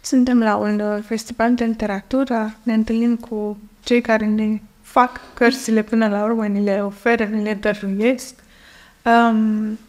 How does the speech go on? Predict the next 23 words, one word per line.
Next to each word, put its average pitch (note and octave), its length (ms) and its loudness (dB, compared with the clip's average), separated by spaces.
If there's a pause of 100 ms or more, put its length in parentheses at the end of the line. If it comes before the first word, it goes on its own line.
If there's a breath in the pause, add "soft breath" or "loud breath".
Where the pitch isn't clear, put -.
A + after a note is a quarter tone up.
(160)
ce - 120 -2
trebuie C#4 320 2
să A3+ 160 -4
facă G3 300 -4
pentru G#3 320 -4
tine G3+ 440 -4
marea G#3+ 360 2
literatură G3+ 640 -4
a F#3 100 2
lumii? G3+ 460 -4 (520 soft breath)
Sau A3 200 2
putem A#3 340 0
vorbi A#3 240 0
despre A3 340 -2
marea A3 380 2
și G#3 160 -6
mica G#3+ 340 -2
literatură? G3 680 -4
Cum B3 360 0
e G3+ 440 -4 (1080)
imaginea G#3+ 880 2
asta G#3 440 -8 (380)
pentru, A3 720 -2